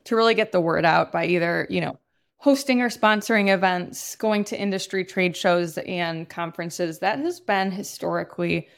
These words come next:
where a lot of our success has come from in order to, um, you know, to drive market share and really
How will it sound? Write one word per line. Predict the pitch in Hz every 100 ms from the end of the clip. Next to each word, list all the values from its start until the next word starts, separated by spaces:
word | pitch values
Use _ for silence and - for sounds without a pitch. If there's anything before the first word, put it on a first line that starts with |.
| _ _
where | 180 185 165 160 -
a |
lot | 190 170 170
of | 170
our | 165
success | 160 175 - 151 -
has | 196 185
come | - 220
from | 202 247 247
in | 226
order | 180 170 170
to, | 170 - 170 160 160 - -
um, | 175 160 - 135 170 - _ _ -
you | 190
know, | 151
to | - 180
drive | 196 160 170
market | 165 - - -
share | - 214 220
and | 180 160
really | 165 165 160